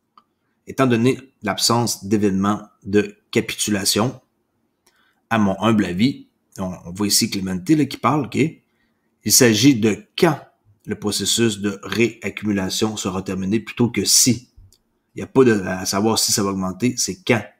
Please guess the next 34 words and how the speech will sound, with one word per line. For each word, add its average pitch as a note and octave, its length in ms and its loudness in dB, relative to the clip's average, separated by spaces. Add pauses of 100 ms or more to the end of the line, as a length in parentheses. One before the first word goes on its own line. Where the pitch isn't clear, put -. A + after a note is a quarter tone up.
(280)
que - 80 -18
ça F#2+ 60 -8
va F#2+ 80 -4
augmenter. F#2+ 500 -6 (220)
Une C3 120 0
fois G3 160 6
le B2+ 100 6
processus B2 600 2
terminé, G#2 380 2
le G2+ 100 0
marché G2+ 420 0
subirait G#2 840 0
un F#2+ 140 -10
choc - 420 -2 (100)
d'offres. - 600 0 (1800)
Alors, - 200 -6
si - 180 6
on C3 100 6
accumule A2 380 4
beaucoup A2 520 2 (260)
et A2+ 120 -2
qu'on G#2 200 -4
en F#2+ 140 -6
a F#2+ 40 -4
beaucoup G2 380 -2
à F#2 80 -4
offrir, A2 440 0 (420)
ça, - 160 -4
ça G2+ 140 -2
veut E2 140 -8
dire G#2 240 2
que - 80 -10
le F2+ 100 -8
prix A#2+ 340 -2